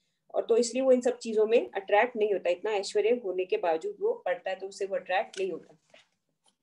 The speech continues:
तो इस श्लोक में हम क्या पढ़ेंगे कि <coughs> भगवान बोलते हैं कि जब अर्जुन की बुद्धि कृष्ण भावना की समाधि में अचल हो जाएगी तो उन्हें श्री कृष्ण का योग अर्थात मिलन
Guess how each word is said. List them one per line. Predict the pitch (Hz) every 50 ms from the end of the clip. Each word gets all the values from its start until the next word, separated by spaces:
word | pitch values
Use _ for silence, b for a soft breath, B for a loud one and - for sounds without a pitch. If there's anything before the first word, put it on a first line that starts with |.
| _ _ _
तो | 202 -
इस | 233 233 -
श्लोक | 233 226 220 220 254
में | 247
हम | 240 233
क्या | 240 240
पढ़ेंगे | 233 226 208 185 190 196 196 220 254 294 - b b b b b b 247 b _ _
कि | 233 254 285 302 - - _ _ _ _ _ _ _ _ _ -
<coughs> | - - - - - - 226 - - - - _ _ _ -
भगवान | 202 202 196 208 208 220 233
बोलते | 214 202 190 190 196
हैं | 202 220 254 277 277 - _ _ _ _ _ _ _ _ _ _ _ _ _ _ _ _ _
कि | - 196
जब | 202 233 247 240
अर्जुन | - 196 190 190 226 240 247
की | 247 269
बुद्धि | 214 214 - 254 262
कृष्ण | - - 247 269 269 - 302
भावना | 269 262 233 220 220 226 226
की | 233 233 262 254
समाधि | - 226 202 196 190 190 190 214 220
में | 233 240
अचल | 196 190 - 247 269 294
हो | 294 233
जाएगी | 202 208 190 170 165 165 185 226 294 b b b b b b b b _ -
तो | 247 254 247
उन्हें | 240 240 269 302
श्री | 294 - - 254 247
कृष्ण | - 233 226 226 - 233 226
का | 226 226
योग | 214 202 196 202 226 240 -
अर्थात | 190 - - 208 202 208 -
मिलन | 196 180 185 208 254